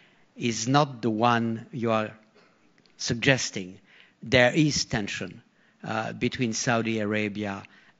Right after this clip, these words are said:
and the United States on that issue, an element of objective rivalries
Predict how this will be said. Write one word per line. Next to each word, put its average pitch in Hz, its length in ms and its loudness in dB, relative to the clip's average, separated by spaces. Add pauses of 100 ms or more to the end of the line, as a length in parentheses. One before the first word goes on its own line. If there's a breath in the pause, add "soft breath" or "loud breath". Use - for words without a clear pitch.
and 117 200 2
the 113 60 -2
United 107 540 -4
States - 600 -8 (440 soft breath)
on 120 200 2
that 113 240 0
issue, - 380 -6 (460 soft breath)
an 117 240 -2
element 127 600 2
of 120 300 -6
objective 113 960 -2 (440 loud breath)
rivalries 113 920 2